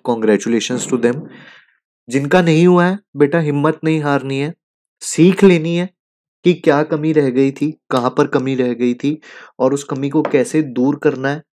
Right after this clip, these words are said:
ये समझना है और फिर और ज्यादा मेहनत करनी है, ठीक है। एग्जाम तो होता ही, इसको कॉम्पिटिटिव एग्जाम ही इसीलिए बोलते हैं क्योंकि यहाँ पर हर कोई नहीं जीत सकता। जैसे क्रिकेट के अंदर ऐसा नहीं होगा ना कि दोनों टीमें जीत जाएं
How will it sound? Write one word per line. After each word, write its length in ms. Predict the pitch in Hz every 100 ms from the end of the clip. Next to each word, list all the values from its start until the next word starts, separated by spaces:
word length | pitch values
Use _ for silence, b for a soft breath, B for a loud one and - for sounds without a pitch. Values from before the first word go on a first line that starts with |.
| -
ये 260 | 117 127
समझना 500 | 147 156 151 143 139
है 100 | 151 165 B B B -
और 160 | 131
फिर 340 | 131 - 170 - _ _
और 280 | 135 180 170
ज्यादा 360 | 135 127 127
मेहनत 380 | 127 113 101 104
करनी 340 | - 98 95 92
है, 140 | 92 - -
ठीक 160 | 139
है। 120 | 170 151 B B -
एग्जाम 480 | 120 117 127 143 160
तो 200 | - 175
होता 280 | 143 127
ही, 140 | 147 143
इसको 300 | - 127 -
कॉम्पिटिटिव 640 | 160 147 123 151 151 151 165
एग्जाम 360 | 151 147 139
ही 100 | 160
इसीलिए 300 | 165 175 165
बोलते 320 | 156 151 143 165
हैं 80 |
क्योंकि 260 | 156 156 170
यहाँ 220 | 160 151
पर 280 | 143 165 170 B B B B -
हर 120 | 151
कोई 200 | 143 185
नहीं 120 | 180
जीत 280 | 160 147 -
सकता। 280 | - - 123
जैसे 220 | 120 123
क्रिकेट 440 | 147 143 143 151 151
के 60 |
अंदर 540 | 165 156 165 165 - - _ _ _ _ _ _ -
ऐसा 260 | 139 131 165
नहीं 140 | 170
होगा 180 | 165 143
ना 120 | 175
कि 180 | 202 185
दोनों 320 | 160 147 147
टीमें 280 | 156 160 151
जीत 140 | 135 123
जाएं 240 | 120 107